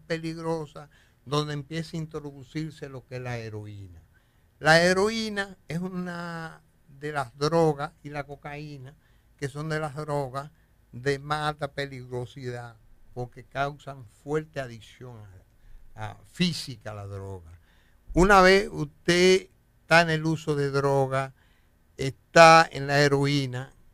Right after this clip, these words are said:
y hace dependencia física de la, de la sustancia, tiene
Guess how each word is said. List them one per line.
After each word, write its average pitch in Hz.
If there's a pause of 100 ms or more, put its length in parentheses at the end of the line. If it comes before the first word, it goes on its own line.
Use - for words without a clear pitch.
(840)
y 143
hace 156
dependencia 139
física 123
de 117
la, 113
de 117
la 127
sustancia, 127 (640)
tiene 175